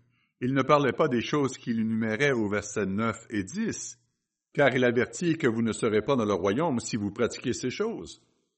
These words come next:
Reprenons le verset douze. « Tout m'est permis, mais tout n'est pas utile. Tout m'est permis, mais je ne me laisserai asservir par quoi que ce soit. »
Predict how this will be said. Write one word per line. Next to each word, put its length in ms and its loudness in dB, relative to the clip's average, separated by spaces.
Reprenons 440 2
le 100 2
verset 320 0
douze. « 480 -4
Tout 160 4
m'est 160 2
permis, 680 -2
mais 200 0
tout 260 -2
n'est 140 0
pas 260 2
utile. 540 -6
Tout 140 4
m'est 120 2
permis, 680 0
mais 200 -2
je 120 -2
ne 120 0
me 180 2
laisserai 560 0
asservir 680 -2
par 180 -4
quoi 160 -2
que 80 -8
ce 100 -6
soit. » 460 -10